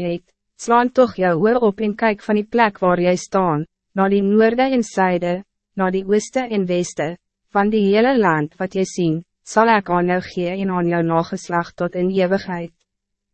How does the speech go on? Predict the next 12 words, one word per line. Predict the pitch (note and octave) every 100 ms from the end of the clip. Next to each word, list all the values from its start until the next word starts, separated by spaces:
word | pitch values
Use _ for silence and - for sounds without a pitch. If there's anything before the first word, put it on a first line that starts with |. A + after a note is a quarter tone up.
| _ _
En | C4 C4+
ek | C4+
sal | C#4+
jou | C4 A#3+
nageslag | G3+ G#3+ A#3 A#3 G#3 G3 -
maak | F#3+ G3
soos | - G#3+
die | A#3+ A3+
stof | - G3 G3
van | A3 G#3+
die | G#3
aarde, | F#3 F3+ F3 F#3 F3+